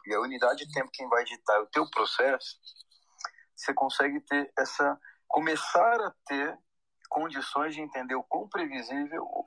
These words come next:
ou o quão não previsível é o teu fluxo de processo. Isso é fundamental pra várias coisas. Imagina que você presta um serviço,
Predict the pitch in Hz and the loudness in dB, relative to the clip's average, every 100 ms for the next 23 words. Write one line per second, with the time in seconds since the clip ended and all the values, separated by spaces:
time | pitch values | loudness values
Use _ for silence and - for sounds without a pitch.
0 | - - 131 - - 120 - 139 147 123 | 0 2 2 -2 -8 -6 2 2 2 -2
1 | 104 _ _ 117 156 - 165 143 127 151 | -10 _ _ -2 0 2 2 2 0 2
2 | 139 123 131 - 143 139 - - 135 131 | 4 4 2 2 0 0 -6 -8 -6 -6
3 | 123 - - - - - - _ _ - | -6 -4 -2 0 -2 -4 -10 _ _ -20
4 | - - - _ _ - - - 220 226 | -20 -20 -20 _ _ -2 0 0 0 -2
5 | - 156 - 226 226 196 147 - - 175 | -2 2 2 4 4 6 4 4 6 6
6 | 165 143 127 143 147 - 139 - - _ | 6 4 4 2 0 2 0 0 -10 _
7 | _ _ _ _ _ - 262 139 - - | _ _ _ _ _ -2 0 2 -2 0
8 | 175 170 170 - - 151 160 160 - 160 | 0 2 0 0 2 2 2 0 2 2
9 | 127 120 - - | 2 -2 -4 -10